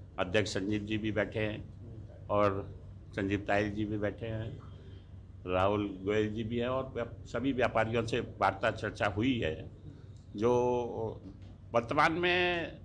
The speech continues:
केंद्र और प्रदेश की जो दोनों सरकारें हैं, वो आर्थिक प्रगति की दिशा में आगे बढ़ रही हैं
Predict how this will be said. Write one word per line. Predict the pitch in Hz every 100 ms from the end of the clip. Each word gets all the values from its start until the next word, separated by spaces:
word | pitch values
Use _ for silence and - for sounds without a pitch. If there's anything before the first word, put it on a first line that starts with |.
| - - - - - -
केंद्र | 156 180 180
और |
प्रदेश | 160 131 139 139
की | 160 151 147
जो | 135 131
दोनों | 123 127 135
सरकारें | - 104 104 113 110
हैं, | 95 92 71 - - - - - - - - - -
वो | 131 151 156 - - - - - - - - - - - - - - - - - - - - 117
आर्थिक | 139 151 - 175
प्रगति | - 147 156 - 143 - - -
की | 139
दिशा | 120 107 127
में | 139
आगे | 123 117
बढ़ | 113 98
रही | 87 82 78
हैं | 76